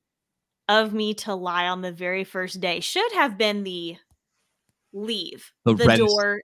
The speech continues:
Speaker 2: reddest
Speaker 1: now.
Speaker 2: of red flags.
Speaker 1: Right. Like,
Speaker 2: Right.
Speaker 1: it was the reddest of red flags. And I was so desperate. Like, A, I thought this was my dream job, and it was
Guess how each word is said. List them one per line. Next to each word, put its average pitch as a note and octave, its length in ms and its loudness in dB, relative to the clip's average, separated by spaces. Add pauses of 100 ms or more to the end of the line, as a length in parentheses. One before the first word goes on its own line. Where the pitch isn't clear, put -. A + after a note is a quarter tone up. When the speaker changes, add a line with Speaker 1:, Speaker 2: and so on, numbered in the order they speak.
Speaker 2:
reddest A2 460 4
Speaker 1:
now. - 100 -20
Speaker 2:
of F#2 160 -2
red F2 180 4
flags. - 520 -2 (240)
Speaker 1:
Right. G3+ 520 0
Like, A3 160 2
Speaker 2:
Right. C#3 80 -2
Speaker 1:
it C#4+ 80 0
was B3+ 220 -2
the C4 140 0
reddest A#3+ 460 0
of G#3+ 200 0
red G3+ 220 0
flags. F3+ 460 -2
And G#3 140 0
I G#3+ 100 2
was A3 300 -2
so B3 720 -2 (720)
desperate. G#3 520 -2
Like, E3+ 240 -2 (240)
A, A#3+ 340 6
I F#3+ 120 0
thought A3 280 0
this A#3 180 0
was G3 180 -4
my F#3 180 0
dream F#3+ 400 -4
job, F3+ 300 -2
and D4+ 140 -2
it F#4 180 -2
was F4 680 0